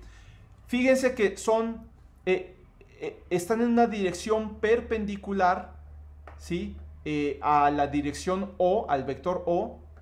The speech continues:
¿sí? Pero ahora a partir de este vector, ¿sí?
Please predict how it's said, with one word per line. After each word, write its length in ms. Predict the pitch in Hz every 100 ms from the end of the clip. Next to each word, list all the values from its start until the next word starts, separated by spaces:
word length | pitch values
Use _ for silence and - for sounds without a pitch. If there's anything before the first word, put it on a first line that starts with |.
| - -
¿sí? 320 | 160 202 - - - - -
Pero 260 | 190 202 214
ahora 260 | 233 254
a 260 | - 180 175
partir 400 | 180 180 208 208
de 120 | 202
este 220 | 196 208
vector, 440 | 196 196 240 233 - - -
¿sí? 260 | - 185